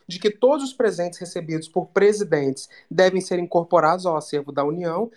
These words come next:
a não ser itens excepcionalmente pessoais como roupas. A-,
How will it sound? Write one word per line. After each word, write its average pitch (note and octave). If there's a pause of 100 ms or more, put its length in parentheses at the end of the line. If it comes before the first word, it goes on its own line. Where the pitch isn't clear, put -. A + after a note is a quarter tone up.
(280)
a D4
não C4+
ser A3
itens A3 (100)
excepcionalmente B3
pessoais F3
como G#3+
roupas. C#3 (400)
A-, C3+